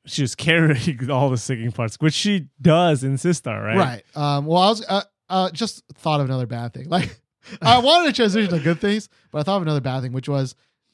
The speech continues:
Speaker 2: it was a joint concert, but M-, Mamamoo and Sistar, they did nothing to, with each other.
Speaker 1: No collabs whatsoever.
Speaker 2: And, and I didn't find out until later, but, like, Mamamoo actually left immediately after their part.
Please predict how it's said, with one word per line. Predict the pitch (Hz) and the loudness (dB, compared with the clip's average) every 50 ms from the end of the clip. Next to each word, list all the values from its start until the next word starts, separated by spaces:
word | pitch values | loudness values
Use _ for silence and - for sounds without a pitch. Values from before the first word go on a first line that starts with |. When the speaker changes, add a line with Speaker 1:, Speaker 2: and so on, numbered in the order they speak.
| _ _ | _ _
Speaker 2:
it | - 196 | 2 2
was | 214 220 190 | 4 4 2
a | 214 196 | 2 0
joint | 151 - 190 208 254 285 269 | 0 -2 -2 -2 -2 -4 -6
concert, | - 180 175 170 175 185 - 233 233 240 247 240 - - _ _ _ _ | -4 -4 -2 -2 -2 -4 -4 -4 -4 -4 -4 -6 -12 -20 _ _ _ _
but | - 151 139 147 - _ _ _ _ _ _ | -8 -6 -6 -8 -12 _ _ _ _ _ _
M-, | 147 143 143 - _ - | -14 -14 -14 -14 _ -12
Mamamoo | 143 139 143 139 160 190 226 240 247 226 | -8 -6 -4 -2 -2 -2 -2 -2 -2 -2
and | 185 | -4
Sistar, | - 175 156 - 156 143 | -4 -6 -6 -4 -4 -2
they | 135 139 131 | -2 -2 -2
did | 143 139 | -4 -4
nothing | 123 117 113 117 - 120 104 104 | -6 -6 -8 -10 -10 -12 -14 -14
to, | - - 107 - | -16 -16 -18 -14
with | - 127 127 117 - | -12 -12 -12 -10 -12
each | 104 92 - | -16 -16 -16
other. | - 95 - _ _ _ _ - | -18 -20 -20 _ _ _ _ -4
Speaker 1:
No | 139 151 160 | -2 -2 -2
collabs | - - 127 110 101 98 98 98 - - | -4 -6 -6 -6 -6 -6 -8 -10 -10 -12
whatsoever. | 98 98 - - 110 104 98 98 98 98 98 98 104 107 - _ _ _ _ | -12 -12 -12 -12 -12 -10 -10 -10 -10 -10 -10 -12 -12 -14 -18 _ _ _ _
Speaker 2:
And, | 160 156 160 160 175 | -6 -4 -4 -4 -4
and | 190 170 160 165 175 - _ | -4 -6 -6 -6 -8 -12 _
I | - 175 | -2 0
didn't | 196 254 262 233 | 0 0 -2 -2
find | - 202 190 185 | -2 -2 0 0
out | 185 180 175 175 - - | 0 0 -2 -2 -4 -6
until | 165 151 135 143 127 120 | -8 -6 -6 -6 -6 -4
later, | 123 139 165 175 160 143 | -4 -4 -2 -2 -2 -4
but, | 123 123 131 127 | -4 -6 -8 -8
like, | 123 123 123 123 117 _ _ _ _ _ - | -8 -8 -8 -10 -12 _ _ _ _ _ -12
Mamamoo | 135 143 185 294 359 302 247 208 185 | -8 -6 -6 -4 -4 -2 -2 0 0
actually | 165 160 160 - - 156 143 139 131 131 - - | 0 0 -2 -2 -4 -4 -2 -2 -4 -6 -8 -12
left | 135 127 135 147 139 - - _ - | -10 -6 -6 -6 -6 -8 -10 _ -10
immediately | 135 120 120 127 131 127 120 120 117 | -8 -6 -6 -4 -4 -4 -6 -6 -8
after | 107 104 110 - 113 | -8 -10 -12 -14 -14
their | 101 101 95 | -16 -16 -16
part. | - - 90 - | -16 -18 -20 -20